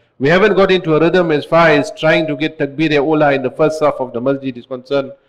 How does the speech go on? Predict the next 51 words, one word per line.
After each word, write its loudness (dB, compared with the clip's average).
We 0
haven't 2
got 4
into -2
the 0
rhythm 0
as -2
far 2
as 0
our -2
tahajjud, -4
our -6
ishraq, 0
our 0
awwabin. -2
Now 4
the 2
month 2
of 2
Ramadan 2
comes, -2
suddenly 2
we 0
are 0
trying 0
to -2
get -2
into -10
the -4
rhythm. -8
It's -10
a -4
bit -4
too -6
late. -4
We're -6
gonna -4
lose 0
a -2
major 0
part 2
of -4
the -6
month -6
of -12
Ramadan -6
if -12
we're -14
gonna -12
start -4
then. -8